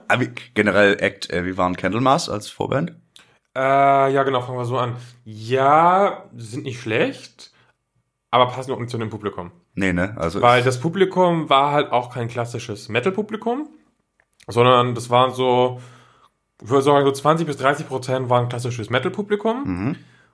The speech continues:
Speaker 2: Und dann waren da ein paar dabei, die offenkundig noch nie irgendwas mit Metal am Hut hatten.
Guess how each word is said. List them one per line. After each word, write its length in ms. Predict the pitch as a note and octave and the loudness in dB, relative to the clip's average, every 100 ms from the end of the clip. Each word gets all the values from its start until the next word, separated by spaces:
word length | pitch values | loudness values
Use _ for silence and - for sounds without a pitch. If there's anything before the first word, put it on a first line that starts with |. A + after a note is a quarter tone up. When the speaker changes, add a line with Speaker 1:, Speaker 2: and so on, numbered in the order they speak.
| _ | _
Speaker 2:
Und 720 | - B2 C3 C#3 C#3 C3+ C3+ B2 | 0 4 6 6 4 0 -4 0
dann 220 | C3 C3+ | 2 4
waren 180 | C#3 D3+ | 4 4
da 100 | C#3 | 2
ein 80 | |
paar 180 | A#2 C#3 | 0 2
dabei, 320 | D3 B2+ C3 | 2 4 2
die 80 | C3+ | 2
offenkundig 360 | C3 B2 D3 C3+ | -2 -4 -6 -4
noch 80 | A#2 | -2
nie 220 | B2 E3+ | -2 -2
irgendwas 440 | D#3+ D#3+ E3 D#3 | 0 0 0 -2
mit 100 | C#3 | -4
Metal 180 | C#3 C#3+ | -6 -4
am 100 | A#2+ | -2
Hut 140 | C3+ E3 | -2 -4
hatten. 340 | F#3 A#3+ D4+ | -6 -8 -14